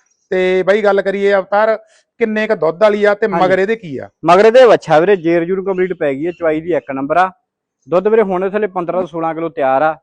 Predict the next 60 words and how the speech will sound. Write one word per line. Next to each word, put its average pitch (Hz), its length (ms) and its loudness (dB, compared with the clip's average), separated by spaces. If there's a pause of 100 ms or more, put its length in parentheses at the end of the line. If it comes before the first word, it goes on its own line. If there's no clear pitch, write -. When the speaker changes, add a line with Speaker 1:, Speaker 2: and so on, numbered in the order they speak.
(200)
Speaker 2:
ਦੁੱਧ 190 200 -6
ਚੌਵੀ 185 260 -4
ਪੱਚੀ 190 240 -8
ਕਿਲੋ 180 140 -4
ਨਾਰਮਲੀ 151 420 -2
ਵੈੜ 156 180 -4
ਨੇ 160 100 -8
ਦੁੱਧ 139 140 -6
ਦੇਣਾ 113 180 -10
ਵੀਰੇ। 107 140 -12
Speaker 1:
ਠੀਕ 185 200 -4
ਆ 151 60 0
ਬਾਈ, 151 100 -2
Speaker 2:
ਹਾਂ। 139 180 -14
Speaker 1:
ਖੋਲੀ 196 240 0
ਅਵਤਾਰ। 147 280 0 (360)
ਬਾਕੀ 147 220 -6
ਸੱਜਣੋ, 175 280 -8
ਚੈੱਕ 156 260 -6
ਕਰਕੇ 143 280 -4
ਦੇਖ 131 120 -4
ਲਓ 131 100 -6
ਤੁਸੀਂ, 143 220 -8 (100)
ਆਰਡਰ, 139 200 -6
ਆਰਡਰ 143 220 -2
ਬਹੁਤ 117 280 -8
ਜ਼ਿਆਦਾ 127 220 -6
ਚੰਗਾ 110 320 -12
ਵਾ। 143 140 -8 (380)
ਤੇ 156 80 -6
ਬਾਕੀ 139 360 -10 (120)
ਜਿੰਨੀ 139 300 -8
ਵੀ 143 140 -10
ਹੈਗੀ 151 240 -8
ਆ, 175 40 -6 (100)
ਬਹੁਤ 180 260 -12
ਜ਼ਿਆਦਾ 151 240 -8
ਕੁਆਲਿਟੀ 151 600 -8
ਦੇ 160 80 -10
ਵਿੱਚ 139 220 -8
ਵੈੜ 120 260 -8
ਆ। 156 80 -6 (240)
Speaker 2:
ਬਰੀਡ 196 200 0
ਵਿਖਾ 196 240 2
ਵੀਰੇ 135 120 0
Speaker 1:
ਹਾਂ, 143 200 0
Speaker 2:
ਬੱਚੀ 135 140 -4
ਦੀ - 0 -
ਕਿੰਨੀ 139 240 -6
Speaker 1:
ਬਰੀਡ 131 100 -8
ਤੁਸੀਂ 135 200 -10
Speaker 2:
ਚੰਗੀ 190 80 -8
ਆ। 156 40 -6
Speaker 1:
ਚੈੱਕ 147 140 -12
ਕਰਕੇ 151 260 -10
ਦੇਖੋ 127 300 -10
ਸੱਜਣੋ, 143 260 -12
ਬਹੁਤ 160 420 -6
ਜ਼ਿਆਦਾ 131 220 -6
ਸੋਹਣੇ 196 380 -12